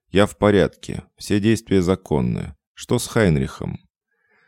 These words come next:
Дисплей долго оставался черным, и она подумала, что Нейт отошел далеко от телефона.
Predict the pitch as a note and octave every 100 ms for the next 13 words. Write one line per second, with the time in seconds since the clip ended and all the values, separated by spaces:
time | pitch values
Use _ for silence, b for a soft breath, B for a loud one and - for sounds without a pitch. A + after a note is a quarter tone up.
0 | _ _ G2 - - C#3 C#3 A2+ A2+ F#2
1 | E2 - F2 F2 - E2+ - F#2 D2 A#1+
2 | A#1 D#2 - G#2+ D#3+ - G#2+ G#2+ B2 G#2+
3 | F#2 - F2 G#2 G#2 C#2 - D#2+ G2 F2+
4 | D#2 D2 - D#2+ - E2 D#2 - B1+ G1+
5 | G1+ D2